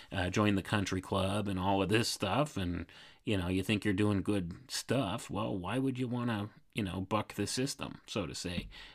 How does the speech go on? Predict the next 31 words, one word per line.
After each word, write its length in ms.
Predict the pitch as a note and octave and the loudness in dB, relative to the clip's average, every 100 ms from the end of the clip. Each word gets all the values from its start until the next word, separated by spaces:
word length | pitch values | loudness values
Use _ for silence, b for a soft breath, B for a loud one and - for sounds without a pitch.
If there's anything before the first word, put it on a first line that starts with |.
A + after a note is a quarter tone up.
| - | -6
Uh, 80 | G2 | -2
you 220 | E2+ G#2+ | 0 2
vote 280 | G2 A2 A#2 | 2 4 4
with 220 | A#2+ B2 | 2 -2
the 60 | - | -2
group, 360 | A#2 C#3 - - - | 2 2 2 -8 -10
and 100 | A2 | -4
you 80 | F#2 | -2
do 140 | G2 | 0
what 160 | G2 F#2+ | 0 0
the 80 | G2+ | 0
group 340 | A2+ D3 C#3+ | 2 2 0
wants, 440 | F2+ - - - - - _ b - | -6 -6 -10 -12 -12 -20 _ b -10
see? 320 | - E2 - _ B B B | -4 -4 -6 _ B B B
And 160 | - G#2+ | 0 4
that's, 220 | A#2 - | 4 2
that's 320 | - B2 - | 2 2 2
wherein 760 | G#2+ G#2 G#2+ A2 G#2+ F#2 F#2 F2 - _ | 2 4 6 4 2 2 2 0 -4 _
that 220 | F#2 - | -10 -4
this 140 | F#2 | -4
whole 180 | - G2+ | 0 -2
compartmentalization 1120 | - F#2+ - F#2 G2 F2+ E2+ E2 G2+ - G#2 | 0 0 2 2 2 0 0 0 0 0 -2
factor 460 | - E2 - F2 D#2 B B _ | -2 -6 -6 -6 -6 B B _
comes 300 | - F2+ E2 | -2 0 0
in, 200 | F2+ E2 | -2 -4
because 280 | D2+ F#2 E2 | -4 -4 -4
at 120 | E2+ | -4
the 80 | - | -2
highest, 360 | F#2 F2 E2 | 0 0 -2
most 200 | F2+ D#2+ | -2 -2
levels, 420 | F2 G2+ F#2 F2 | 0 2 2 0